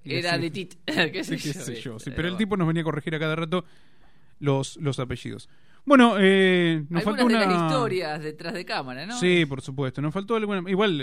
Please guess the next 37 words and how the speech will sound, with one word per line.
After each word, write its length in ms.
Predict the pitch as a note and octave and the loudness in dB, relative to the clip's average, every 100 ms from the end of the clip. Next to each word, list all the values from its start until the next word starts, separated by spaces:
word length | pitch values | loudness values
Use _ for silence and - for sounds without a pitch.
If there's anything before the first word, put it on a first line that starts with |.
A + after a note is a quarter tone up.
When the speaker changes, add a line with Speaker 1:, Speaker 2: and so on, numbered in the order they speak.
| C3 | -6
Speaker 1:
este, 480 | B2 - A2+ A2 A#2 - - - - - - - - - - - - - - - - | -12 -10 -12 -12 -14 -20 -20 -20 -20 -20 -20 -20 -20 -20 -20 -20 -20 -20 -20 -20 -4
ten-, 240 | D3 E3+ | -2 0
te-, 160 | D3 C#3+ | -2 -4
eh, 140 | D#3+ D3+ | -4 -2
eh, 60 | D3+ | 2
igual 260 | F#3+ G3+ | 4 4
el, 160 | D3 C3+ | 2 0
el, 200 | C3 C#3 | -4 -4
el 120 | C#3 | -4
que 100 | C#3 | -4
se 120 | C3 | -6
llevó 160 | C#3 D#3 | -2 0
el 60 | F3 | 2
premio 220 | E3+ E3 | 2 2
al 60 | C#3 | 0
redactor 300 | C3 C3 D3 | -2 0 0
del 100 | C#3+ | 2
año 220 | D3+ F3 | 2 2
fue 100 | C#3+ | 0
el 40 | B2+ | -2
señor 220 | B2+ B2+ | -2 -2
Nacho 220 | C3 B2 | -4 -6
Fedato 360 | B2+ C#3 E3+ C3+ | -4 -2 -2 -4
después 240 | G#2 C3 | -6 -8
de 60 | B2+ | -8
su 280 | - A2 - - - - | -10 -12 -14 -20 -18 -2
memorable 840 | F3 F#3+ E3 E3 D3+ C#3 D3 D#3+ - - - - - - | 0 4 4 4 4 0 -2 -4 -12 -20 -20 -20 -20 -10
algún 220 | D3+ F#3 | -2 2
día 120 | A#3 | 4
lo 60 | G3+ | 4
vamos 280 | E3+ D3+ C3+ | 4 2 0
a 100 | C#3 | -2
poner 240 | C#3+ D3+ | 0 0
en 260 | C3+ C3 C3 - | 0 -4 -6 2
todo 180 | G3+ D3+ | 4 4
el 80 | |
partido. 460 | C3 C3 D#3+ C3+ C#3 | 2 -2 -2 -4 -6